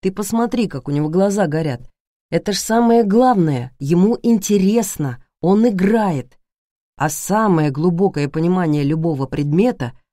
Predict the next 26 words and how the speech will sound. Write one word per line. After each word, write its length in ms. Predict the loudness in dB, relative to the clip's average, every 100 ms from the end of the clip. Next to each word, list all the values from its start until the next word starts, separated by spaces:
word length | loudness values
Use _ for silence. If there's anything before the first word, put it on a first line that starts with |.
| _
всасывается 840 | -14 -6 -4 -2 -4 -4 -4 -4
в 60 | -2
мозг 500 | 0 0 0 -4 -14 _
именно 720 | -2 0 2 4 2 2 0 -2
через 400 | -2 0 0 -2
игру". 380 | 0 0 -2 _ _ _ _ _ _ _ _ _
"Точно!" 640 | 0 0 -2 -4 -4 -6 -12 _ _ _
хлопнула 580 | -10 -4 -2 0 0 0
себя 280 | -2 -4 -4
по 240 | -2 -2
лбу 240 | 0 -2 -6 _
наконец-то 680 | -6 -4 0 0 0 -4 -8
прозревшая 680 | -6 -6 -4 -6 -6 -6 -8
Тата. 440 | -6 -10 -10 -16 -18 _ _ _ _ _ _
"Английский, 840 | 0 2 4 4 4 2 0 -2 0
говорите?" 840 | 2 2 2 0 -4 -6 -8 -10 _ _ -8
подключилась 720 | -8 0 0 0 -2 -2 -2
и 60 | -2
бабушка 580 | -2 -2 -4 -8 -12 -16 _
Зинаида 480 | -6 -2 0 0 -2
Алексеевна, 720 | -2 -4 -4 0 0 0 -4 -8 _
у 80 | -6
которой 380 | -4 -2 -2 -2
и 200 | -2 -4
знание 460 | -2 0 0 0
языка, 500 | -2 -4 -6 -6 -6